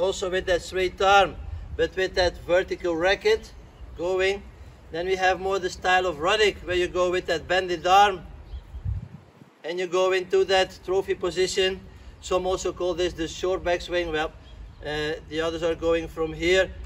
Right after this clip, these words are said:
They are not going first up here and then they go. So for me, it's already a half backswing. Then we have, uh, more the Murray style, which is going back with a straight arm,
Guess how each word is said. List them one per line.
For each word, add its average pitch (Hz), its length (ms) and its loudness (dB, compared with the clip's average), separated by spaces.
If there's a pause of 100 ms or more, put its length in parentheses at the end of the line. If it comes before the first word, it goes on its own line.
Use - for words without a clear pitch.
They 151 80 -2
are 160 60 -2
not 165 200 -4
going 170 300 2
first 170 400 0
up 160 160 -6
here 160 260 -2
and 147 160 -6
then 156 140 -6
they 160 80 -4
go. 156 240 -2
So 147 180 -6
for 147 180 -6
me, 165 280 -2 (280)
it's 147 200 -8
already 165 580 0
a 151 140 -2
half 160 360 2 (120)
backswing. 165 480 -4 (560)
Then 370 240 2
we 415 160 6
have, 403 420 4
uh, 190 340 4
more 190 300 0
the 180 380 0 (340)
Murray 196 320 2
style, 180 440 0 (360)
which 165 220 -6
is 175 140 -2
going 185 380 2
back 180 260 2
with 175 160 -6
a 165 100 -2
straight 185 400 -2
arm, 196 280 6